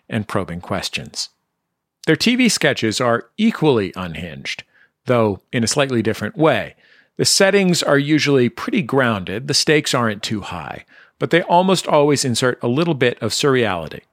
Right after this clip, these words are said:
into the mundane. A meet cute at a farmer's market where both Kate and John have enormous face tattoos, an awkward who gets the check moment where you pay the bill with hot melted caramel sauce.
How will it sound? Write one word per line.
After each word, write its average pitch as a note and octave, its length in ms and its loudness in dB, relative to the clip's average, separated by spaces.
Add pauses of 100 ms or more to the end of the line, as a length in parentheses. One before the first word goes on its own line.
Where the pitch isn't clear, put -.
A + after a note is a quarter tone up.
into G#2+ 180 -4
the G#2+ 80 0
mundane. F#2+ 480 -6 (600)
A A#2+ 100 -2
meet C3 340 2
cute C3 320 2
at A#2 100 -2
a A#2+ 40 -6
farmer's C3+ 460 0
market A#2 400 0
where A2+ 160 -2
both G#2+ 280 -4
Kate C3+ 300 0
and A2+ 300 0
John G#2+ 340 0
have G#2 220 -4
enormous G2+ 500 -4
face C#3 320 0
tattoos, A#2 720 0 (580)
an B2+ 140 0 (100)
awkward D#3 460 4
who F3+ 200 0
gets D#3+ 300 0
the A#2+ 100 -4
check - 380 -2
moment B2 400 2 (460)
where B2 100 -2
you B2 160 -2
pay C3+ 240 0
the C3 120 0
bill G#2 300 0
with G2+ 180 -2
hot - 400 -4
melted F#2 460 -8
caramel A2 420 -2
sauce. - 520 -8